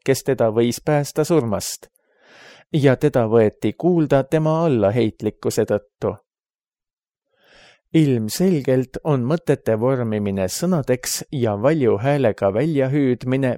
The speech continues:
palves erilise tähtsusega. Ega laulik ja Jeesus muidu seda poleks teinud. Üldse väljendatakse lauludes tundeid vabalt, olgu nad millised tahes.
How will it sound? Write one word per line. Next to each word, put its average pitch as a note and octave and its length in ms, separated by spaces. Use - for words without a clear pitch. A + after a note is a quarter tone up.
palves B2+ 640
erilise D3 500
tähtsusega. A2 720
Ega D3 280
laulik D3 600
ja C3 260
Jeesus A#2+ 600
muidu D3 300
seda C#3 260
poleks C#3+ 340
teinud. A2 440
Üldse F3 460
väljendatakse A#2+ 800
lauludes B2+ 600
tundeid D3 520
vabalt, - 580
olgu C#3 260
nad C#3 180
millised D#3+ 460
tahes. A#2+ 440